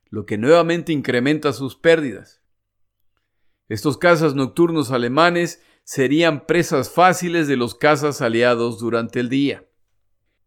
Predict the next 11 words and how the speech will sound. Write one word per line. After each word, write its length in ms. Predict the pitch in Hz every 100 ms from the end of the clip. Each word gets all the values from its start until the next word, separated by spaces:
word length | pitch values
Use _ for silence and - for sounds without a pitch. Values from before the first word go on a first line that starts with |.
| _ -
El 140 | 131
combate 480 | 156 151 180 185 190
aéreo 340 | 175 185 170
sobre 320 | - 143 135
Europa 440 | 131 139 156 160 123
en 100 | 117
mil 180 | 139 175
novecientos 760 | 156 127 120 156 165 165 160
cuarenta 420 | - 123 117 110
y 80 | 110
cuatro 560 | - 170 175 196 190